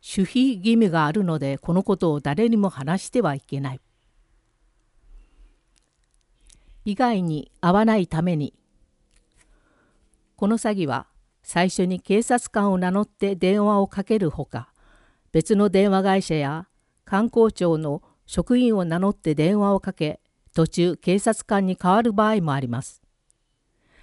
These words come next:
警察官が電話で逮捕状が出ていることを話したり、スマホのテレビ電話で逮捕状を示したりはしません。そもそも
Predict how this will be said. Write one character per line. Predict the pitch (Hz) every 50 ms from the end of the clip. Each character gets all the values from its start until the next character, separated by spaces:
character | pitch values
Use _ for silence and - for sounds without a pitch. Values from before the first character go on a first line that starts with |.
| - _ _ _ _
警 | _ - 185 190
察 | 196 - 202 - - -
官 | 202 180 175 170
が | 156 165 156 147 - _ _
電 | - 180 202 214 208
話 | 202 196
で | 190 190 190
逮 | - - 180 208 226
捕 | 226 254 247
状 | 240 247 240
が | 226 233 208
出 | 202 - 202
て | - 240 247
い | 247
る | 185 165
こ | - 165
と | - 151 139
を | 139
話 | - 147 143 156 175 - -
し |
た | - 147 131
り、 | 143 - - - _ _ _ _ _ _ _ _ _
ス | - - -
マ | 175 202 196
ホ | - 202 190
の | 185 180 170 175
テ | - - 190
レ | 196 226
ビ | 220 247 240
電 | 214 233 233 233 208
話 | 180 160
で | 156 156
逮 | - 175 175 233 233
捕 | - 240
状 | 208 233 226 220
を | 208 208
示 | - - 185 190 233 -
し | -
た | 247 220
り | 180 143
は | 139 139
し | - - -
ま | 151 151
せ | 151 - 139 127
ん。 | - - _ _ _ _ _ _ _ _ _ _ _ _ _ _ _ _ _ _
そ | _ - - 165 160
も | 170
そ | 156 - 151
も | 143 139 131 165